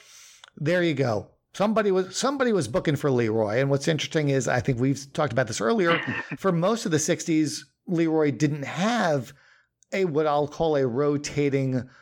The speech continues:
Speaker 1: booker where someone would come in for six months and book. There are times when some wrestlers seem to have stroke in the sixties, notably Al Lovelock. Um,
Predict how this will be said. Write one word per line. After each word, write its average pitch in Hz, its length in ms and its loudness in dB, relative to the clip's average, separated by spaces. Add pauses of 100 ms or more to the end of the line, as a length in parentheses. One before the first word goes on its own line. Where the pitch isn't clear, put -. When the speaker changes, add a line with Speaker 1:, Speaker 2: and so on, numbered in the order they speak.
(120)
Speaker 1:
booker 113 680 -4 (200)
where 120 260 0
someone 127 400 0
would 107 100 -6
come 135 260 0
in 120 120 0
for 120 160 -4
six - 320 0
months 120 300 -2
and 113 160 -4
book. 113 280 0 (360)
There 160 240 2
are 160 200 2
times 165 600 0
when 143 140 2
some 147 340 0
wrestlers 143 600 2
seem 143 280 0
to - 80 -6
have 110 280 -4
stroke 160 840 -4 (400)
in 147 180 4
the 120 60 0
sixties, 120 500 0
notably 127 680 -2
Al 120 300 0
Lovelock. 107 680 -2 (300)
Um, 107 260 -2